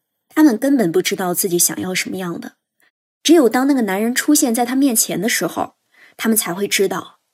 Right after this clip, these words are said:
，“哦，原来我喜欢的是这个类型的。”总的来说，反直觉询问就是为了细分用户群体，去做一些脱离常规的调查，通过问一些用户很容易回答的问题，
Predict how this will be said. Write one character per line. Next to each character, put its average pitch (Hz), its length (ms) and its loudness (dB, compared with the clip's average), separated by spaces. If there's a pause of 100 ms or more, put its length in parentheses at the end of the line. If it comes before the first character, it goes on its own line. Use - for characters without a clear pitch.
(200)
，“哦， - 300 -4 (440)
原 240 120 6
来 285 120 2
我 247 120 4
喜 - 240 0
欢 196 200 -6
的 180 280 -6
是 - 160 -6
这 - 140 2
个 269 100 2
类 170 160 -2
型 - 240 -2
的。” - 220 -18 (800)
总 208 180 -2
的 302 100 4
来 233 180 4
说， 240 420 2 (200)
反 208 280 -2
直 277 100 -2
觉 277 140 2
询 196 240 0
问 208 200 -2
就 294 200 4
是 240 100 0
为 208 120 4
了 185 100 0
细 208 240 0
分 202 180 -4
用 208 140 -2
户 170 120 -6
群 - 300 -2
体， - 300 -12 (500)
去 - 160 0
做 262 160 2
一 247 80 0
些 240 220 0
脱 247 200 -6
离 226 140 -4
常 175 300 -6
规 254 140 -2
的 208 100 -2
调 180 200 -6
查， - 360 -10 (640)
通 277 180 -2
过 262 160 0
问 262 180 0
一 247 80 0
些 254 220 0
用 247 180 0
户 233 220 -2
很 208 160 -4
容 165 160 0
易 226 80 0
回 190 220 -2
答 190 160 -6
的 233 100 2
问 226 160 -4
题， - 320 -10